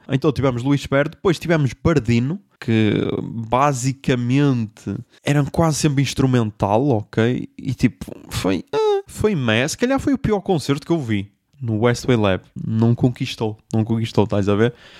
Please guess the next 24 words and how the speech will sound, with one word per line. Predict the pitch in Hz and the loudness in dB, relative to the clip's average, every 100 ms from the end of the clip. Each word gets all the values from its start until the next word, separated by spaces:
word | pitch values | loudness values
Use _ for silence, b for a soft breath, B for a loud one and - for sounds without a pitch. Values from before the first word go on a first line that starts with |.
| B | B
Até | - 113 135 | -6 0 0
porque | - 131 127 | 0 -6 -4
depois | 123 151 127 | 0 0 2
a | 127 | 0
pausa | - 147 139 123 | 0 0 0 0
entre | 135 127 123 | -2 -2 -4
músicas | 117 143 113 123 117 | 0 0 2 0 2
era | 123 | 2
assim | 123 - 123 113 | 2 0 0 -2
muito | 113 120 117 113 | -4 -6 -6 -2
longa | 110 113 120 110 | 2 4 4 2
e | 107 | 0
tudo, | - 113 123 | 0 -2 0
mas | 110 101 | -2 -4
pronto, | - 113 120 123 - - | -4 -2 -2 -6 -16 -10
foi | - 104 | -4 0
meh. | 107 120 - _ _ _ - | 2 2 -2 _ _ _ -2
Depois | 123 190 175 | 0 2 0
tivemos | 143 175 165 | 0 0 0
Chile, | - - 143 123 156 254 _ _ | -4 -4 -2 0 -2 -6 _ _
em | - 120 123 | 0 2 2
que | - 139 - | 2 0 2
aqui | 135 - 202 | -2 0 0
sim | 165 - 185 175 107 | 0 0 2 2 0